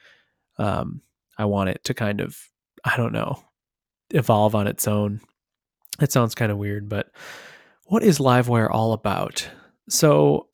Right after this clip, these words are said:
I think what I wanna say here is the things about Livewire that have nothing to do with Livewire itself. 'Cause Livewire represents a change in my thinking and my development habits, and really a core belief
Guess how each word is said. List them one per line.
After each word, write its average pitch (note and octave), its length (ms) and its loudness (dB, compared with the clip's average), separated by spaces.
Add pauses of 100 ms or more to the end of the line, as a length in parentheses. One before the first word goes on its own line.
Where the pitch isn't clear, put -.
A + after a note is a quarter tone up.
I - 60 -8
think A3+ 220 -4
what E3 120 6
I D3 60 6
wanna B2+ 180 2
say A#2 360 2
here G#2 540 -2
is G2+ 500 -4 (600)
the C#3 80 2
things G3 400 0 (240)
about B2+ 300 4
Livewire A2+ 760 2
that A#2 100 -6
have C3 220 0
nothing D#3+ 320 0
to B2+ 100 0
do B2 180 2
with A2 180 2
Livewire G2+ 520 -2
itself. - 580 -6 (720)
'Cause B2+ 140 -6
Livewire C#3 520 6
represents A2+ 720 -2
a - 80 -18
change A2+ 480 -4
in G#2+ 100 -4
my A2 220 -2
thinking G#2+ 460 -6
and G#2 100 -6
my G#2 180 -2
development G#2+ 480 0
habits, G#2 420 -2
and A2 180 -4
really E3 240 8
a A#2+ 40 2
core D3 280 6
belief B2+ 540 2